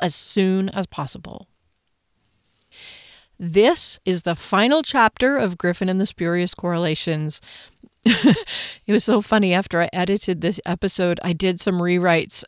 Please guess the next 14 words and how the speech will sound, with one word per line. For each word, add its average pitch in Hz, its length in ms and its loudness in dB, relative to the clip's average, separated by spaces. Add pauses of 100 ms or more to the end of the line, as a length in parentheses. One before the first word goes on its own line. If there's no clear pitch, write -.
and, 170 320 2
of - 160 -8
course, 202 220 0
had 165 200 0
to 160 80 -6
record 262 360 2
them. 175 180 4 (400)
Well, 294 320 4 (180)
it 285 160 2
was 294 220 0 (160)
pouring 294 720 0
rain 254 340 2
here 185 300 0
for 185 220 -4